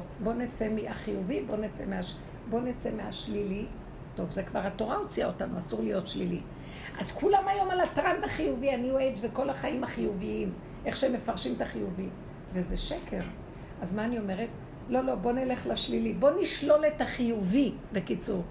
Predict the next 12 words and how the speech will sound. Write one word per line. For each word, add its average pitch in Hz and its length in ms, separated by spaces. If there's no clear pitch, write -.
וכל 285 300
עבודתנו 277 600
נשלול 214 340
את 226 60
החיובי. 185 420
וכשאני 226 380
סיפרתי - 440
לכם, - 260
היא 294 180
הגיעה 233 240
כבר 208 200
לתחנה - 600